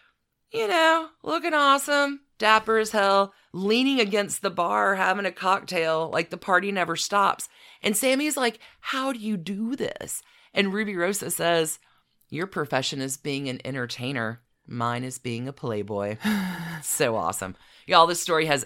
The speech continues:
Speaker 1: everything. It is extra sticky with the trash candy spider webs. International playboy,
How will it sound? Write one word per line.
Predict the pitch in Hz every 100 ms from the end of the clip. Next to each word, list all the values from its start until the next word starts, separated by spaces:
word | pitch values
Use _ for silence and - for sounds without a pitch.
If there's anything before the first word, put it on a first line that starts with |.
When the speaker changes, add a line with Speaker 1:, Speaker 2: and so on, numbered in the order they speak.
| -
Speaker 1:
everything. | 143 131 123 123 117 113 - -
It | 170
is | 170 - _ -
extra | 180 - - 131
sticky | 120 131 113 110 110 - _ _
with | 143 143
the |
trash | 139 147 127 -
candy | 135 127 113
spider | - - 101 85
webs. | 64 50 - - _ _ _ -
International | 147 180 175 180 220 226
playboy, | 208 190 180 180 180